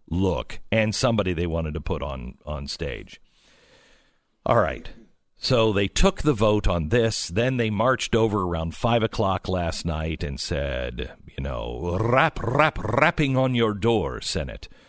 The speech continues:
to be able to tell you that we are going to tomorrow deliver the articles of impeachment."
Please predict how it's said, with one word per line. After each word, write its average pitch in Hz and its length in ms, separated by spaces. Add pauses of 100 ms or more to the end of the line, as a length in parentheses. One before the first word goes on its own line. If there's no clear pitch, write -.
(220)
to 101 80
be 104 180
able 107 260
to 80 420 (100)
tell 180 320
you - 280
that - 160
we 147 260
are 165 160
going 143 420
to 113 340
tomorrow 113 680
deliver 107 800 (520)
the 110 160
articles 110 480
of 85 160
impeachment." 73 640